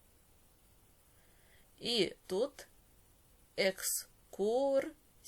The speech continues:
екскурсія. Отже, що ж належить до культурної спадщини?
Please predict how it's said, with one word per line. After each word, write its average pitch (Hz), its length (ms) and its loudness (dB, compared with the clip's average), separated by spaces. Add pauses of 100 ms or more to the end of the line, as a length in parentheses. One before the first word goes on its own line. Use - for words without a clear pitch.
(1200)
екскурсія. 156 840 -8 (920)
Отже, 226 280 8
що 330 240 2
ж 381 140 0
належить 240 440 2
до 208 120 -2
культурної 196 680 -2
спадщини? 220 1160 -2